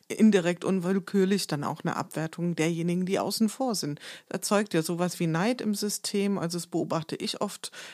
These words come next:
Ja, was passiert da? Misstrauen von denjenigen, die sich,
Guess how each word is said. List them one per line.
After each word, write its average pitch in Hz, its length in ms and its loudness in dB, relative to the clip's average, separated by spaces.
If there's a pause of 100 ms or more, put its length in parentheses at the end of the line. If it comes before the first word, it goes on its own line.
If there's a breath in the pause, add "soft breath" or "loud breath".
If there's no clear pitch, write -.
(100)
Ja, 180 140 -2
was 180 120 -2
passiert 240 480 0
da? 208 100 6
Misstrauen 175 760 0
von 175 200 -2
denjenigen, 180 480 0
die 175 140 -2
sich, 170 260 -4